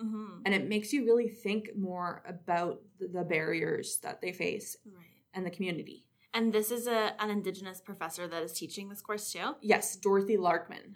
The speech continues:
Speaker 1: Okay, amazing. That sounds incredibly cool.
Speaker 2: It is. I'm so happy to be able to take this class.
Speaker 1: Yeah, just different from a traditional lecture, right? It's more involved and, and that type of thing.
Speaker 2: Oh, yeah. Dorothy makes sure that all of our classes are very involved.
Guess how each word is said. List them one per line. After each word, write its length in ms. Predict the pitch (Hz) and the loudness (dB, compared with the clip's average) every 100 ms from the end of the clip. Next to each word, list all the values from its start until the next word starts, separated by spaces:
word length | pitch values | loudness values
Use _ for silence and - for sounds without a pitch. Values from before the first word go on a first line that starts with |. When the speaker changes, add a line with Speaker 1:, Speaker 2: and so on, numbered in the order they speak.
| 220 | -14
Speaker 1:
Okay, 420 | 233 202 160 226 - 202 | -14 -14 -14 -16 -18 -14
amazing. 400 | 214 240 226 185 | -8 -6 -6 -6
That 180 | 180 180 | -8 -8
sounds 440 | 214 226 226 - _ _ - | -4 -4 -4 -8 _ _ -20
incredibly 540 | 196 175 202 190 175 160 | -20 -10 -6 -4 -4 -6
cool. 300 | 139 185 214 - | -4 -4 -6 4
Speaker 2:
It 140 | 214 | 6
is. 380 | 185 170 - - | 8 6 4 0
I'm 320 | 123 185 185 185 | 0 -2 -2 -4
so 240 | - 196 | 0 2
happy 240 | 190 175 190 | 2 -2 -6
to 20 | 175 | -4
be 60 | |
able 200 | 170 180 | -4 -4
to 60 | - | -2
take 180 | - - | -4 -4
this 140 | - | -12
class. 400 | - - - - - - | -12 -12 -8 -10 -10 0
Speaker 1:
Yeah, 160 | 220 | 2
just 240 | 175 226 226 | 2 2 0
different 300 | 233 233 233 | 0 0 4
from 400 | 214 196 190 196 | 4 4 -2 -4
a 120 | 208 | -2
traditional 760 | 202 202 175 196 185 170 170 180 | 0 -2 -2 4 6 6 2 0
lecture, 500 | 165 - - 170 165 | -2 -2 -4 -2 0
right? 220 | 151 190 | 2 4
It's 240 | 214 208 | 4 2
more 320 | 190 180 170 | -4 -2 -2
involved 640 | 165 180 175 151 147 165 160 | -2 -6 -6 -4 -4 -4 -10
and, 220 | 165 160 | -16 -16
and 120 | 160 165 | -14 -10
that 140 | 131 | -10
type 180 | 170 - | -12 -20
of 60 | |
thing. 240 | - 110 208 - | -12 -10 -10 6
Speaker 2:
Oh, 120 | 233 | 12
yeah. 180 | 220 165 | 12 12
Dorothy 640 | 202 220 220 233 240 202 185 | 10 10 10 6 -4 -6 -8
makes 480 | - 190 180 175 - | -4 -2 -2 -4 -6
sure 320 | - 190 170 | -6 -6 -6
that 300 | 170 170 - - | -4 -4 -4 -4
all 220 | 190 180 | -2 -2
of 80 | 185 | -4
our 100 | 180 | -4
classes 420 | 190 - - 196 | -4 -6 -4 -6
are 140 | - | -4
very 280 | 180 175 180 | -4 -4 -4
involved. 500 | 175 175 165 180 180 | -6 -2 0 0 -2